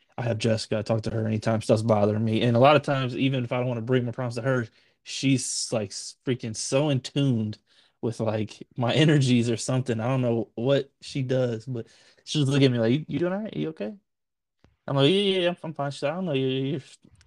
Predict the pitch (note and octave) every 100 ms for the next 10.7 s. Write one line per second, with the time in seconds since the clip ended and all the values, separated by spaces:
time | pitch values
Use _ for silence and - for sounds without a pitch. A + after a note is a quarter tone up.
0 | - - D#3+ B2+ A#2 A#2 A#2 - _ _
1 | _ _ _ _ _ _ _ _ _ E3
2 | C#3+ D3+ C#3+ C3 A2+ - B2 A#2 B2+ C3
3 | B2 A2+ A2 G#2+ A2+ A2 G#2+ G2+ G#2+ G#2
4 | - - _ - B2+ - _ - B2 A#2+
5 | A2+ G#2+ G#2+ G#2 G#2+ A#2 A2+ G#2 G#2 -
6 | - _ _ _ _ _ - E3+ E3 D3+
7 | A#2+ A#2+ G#2+ A2 D3 D#3+ A2 G#2+ A2+ A2+
8 | A2+ A2 G#2+ G#2+ - - B2 G#2+ G#2+ A#2
9 | C3 A#2 - A#2+ - B2+ A#2 A2+ A2+ -
10 | _ C3 C3 - A#2 A2+ A#2